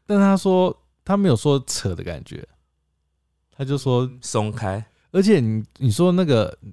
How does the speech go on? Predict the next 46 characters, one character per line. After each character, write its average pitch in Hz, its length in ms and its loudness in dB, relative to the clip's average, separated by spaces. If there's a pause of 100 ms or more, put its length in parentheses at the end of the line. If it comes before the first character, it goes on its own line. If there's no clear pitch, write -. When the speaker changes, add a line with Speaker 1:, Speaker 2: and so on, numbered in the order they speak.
Speaker 1:
变 151 200 0
态 131 200 2
鬼， 85 180 -6
他 135 140 0
也 147 60 0
可 143 100 0
以 123 40 2
慢 139 220 2
慢 131 180 2
拉 107 140 0
啊， 98 360 -4 (400)
慢 156 120 -2
慢 143 160 4
拉， 127 160 0
让 131 40 -2
他 131 180 0
没 117 80 2
有 104 80 2
感 80 180 -6
觉， - 80 -12
然 95 80 -4
后 123 60 -2
突 131 80 0
然 135 100 2
就 117 100 -4
松 92 240 -8
开 90 120 -12
了。 - 180 -12 (1160)
Speaker 2:
我 117 140 0
问 190 140 2
你 101 140 -2
啊， 71 320 -14
如 151 140 -8
果 202 180 2
你 95 100 -4
是 - 160 -8 (140)
鬼， 90 100 -12 (380)
Speaker 1:
嗯。 104 140 -6
Speaker 2:
你 95 80 -2
真 151 120 -2
的 151 80 -4
要 127 180 -2
恶 139 200 -2
作 110 240 -4
剧， 85 340 -12 (200)
Speaker 1:
嗯。 104 200 -6